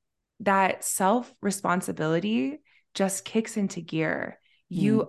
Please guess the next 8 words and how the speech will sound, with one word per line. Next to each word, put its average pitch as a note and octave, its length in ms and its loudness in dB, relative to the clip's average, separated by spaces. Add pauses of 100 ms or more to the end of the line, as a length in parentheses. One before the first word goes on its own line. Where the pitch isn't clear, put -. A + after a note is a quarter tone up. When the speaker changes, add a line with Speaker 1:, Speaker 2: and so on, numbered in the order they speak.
Speaker 1:
automatically G3+ 960 2
shift F3 640 -2
from E3+ 240 -2
victim F3 340 0
and E3 180 -4 (260)
victimhood E3+ 800 0 (260)
to F3 320 2
empowerment E3 920 0